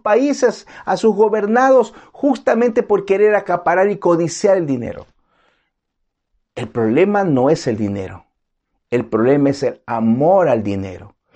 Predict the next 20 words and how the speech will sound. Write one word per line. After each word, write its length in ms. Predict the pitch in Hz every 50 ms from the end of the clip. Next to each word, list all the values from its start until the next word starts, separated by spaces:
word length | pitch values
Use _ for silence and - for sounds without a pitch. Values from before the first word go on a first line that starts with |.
| - - -
Y 120 | 151 170
pensar 420 | 175 196 202 175 - 220 220 208
que 100 | 214 208
el 140 | 190 175 156
dinero 460 | 151 156 151 151 156 185 214 220 214
es 60 | 190 170
mucho 480 | 165 160 175 208 254 269 269 - 262
más 220 | 220 190 165 - -
importante 720 | 123 110 - 110 - - - 101 95 98 - - 65 - _ _ _ _ _ _ _ _ _ _ _ _ _ _ _ _
que 160 | - 131 127
entrar 320 | 117 110 110 120 127 135
al 140 | 127 127 123
cielo 360 | - - 123 110 107 104 104
por 140 | - 95 95
medio 240 | 98 98 101 98 92
de 80 | 95
Jesús. 640 | 95 - 98 95 - - 110 - - - - - _ _ _ _ _ _ _ _ _ _ _ _ _ _
Hoy 280 | - 180 208 214 202
el 80 | 190 170
Señor 480 | - - 156 123 113 95 90 90 92